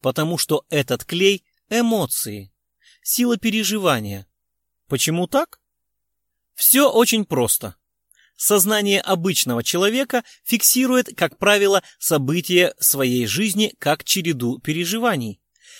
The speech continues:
Есть переживание — есть память. Нет переживания — памяти нет.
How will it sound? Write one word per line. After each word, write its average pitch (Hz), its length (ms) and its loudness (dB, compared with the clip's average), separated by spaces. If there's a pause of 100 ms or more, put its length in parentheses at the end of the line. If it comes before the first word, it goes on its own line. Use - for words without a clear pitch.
(120)
Есть 147 360 2
переживание — 202 760 2 (220)
есть 254 400 -2
память. 117 460 -2 (480)
Нет 123 340 0
переживания — 240 800 0 (220)
памяти 120 580 -4
нет. 165 380 -4